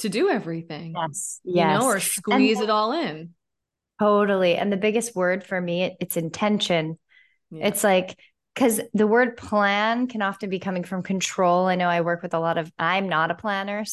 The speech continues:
Speaker 2: So, like, for me to have a plan, it's really just me being intentional. My plans are always fluid. I'm always going with the flow. But for all the controller women out there,
Speaker 1: <laughs>
Speaker 2: sometimes a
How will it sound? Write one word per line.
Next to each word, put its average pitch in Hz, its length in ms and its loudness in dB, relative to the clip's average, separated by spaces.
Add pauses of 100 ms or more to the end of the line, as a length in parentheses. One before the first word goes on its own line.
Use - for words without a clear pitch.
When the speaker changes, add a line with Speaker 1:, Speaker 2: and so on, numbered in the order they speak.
Speaker 2:
So, 269 180 2
like, 247 300 4
for 226 100 4
me 190 160 -2
to 190 60 0
have 196 160 0
a 185 80 -2
plan, 185 560 -2 (320)
it's 190 200 -4
really 180 220 4
just 170 220 -2
me 160 120 -2
being 156 200 0
intentional. 170 680 -4
My 165 300 -2
plans 170 380 0
are 160 180 -2
always 160 440 0
fluid. 165 640 -2
I'm 175 160 -4
always 160 440 -2
going 156 280 -2
with 160 100 -4
the 165 100 -4
flow. 160 520 2 (560)
But 196 120 2
for 202 180 0
all 196 200 4
the 196 100 2
controller 175 600 0
women 160 240 -2
out 160 220 -2
there, - 160 2
Speaker 1:
<laughs> 175 120 -4
Speaker 2:
sometimes 165 300 -8
a 165 80 -2